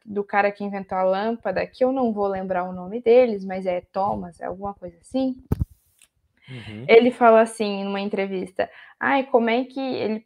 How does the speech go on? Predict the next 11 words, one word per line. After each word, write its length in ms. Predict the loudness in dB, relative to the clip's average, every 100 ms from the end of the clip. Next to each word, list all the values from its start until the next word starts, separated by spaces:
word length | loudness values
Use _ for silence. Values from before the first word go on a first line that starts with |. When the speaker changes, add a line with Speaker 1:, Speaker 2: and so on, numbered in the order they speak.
| _ -4
Speaker 1:
perguntam 460 | -2 -2 -4 -6
pra 180 | -4 -4
ele, 140 | -4 -2
"Como 200 | 0 0
é 80 |
que 120 | -2 -2
foi 400 | 0 2 0 -2
errar 680 | -2 -2 2 2 2 0 -2
mil 340 | -2 0 0
vezes 560 | 2 4 6 4 0 -8 -4
até, 920 | -4 -2 0 2 2 2 2 0 -4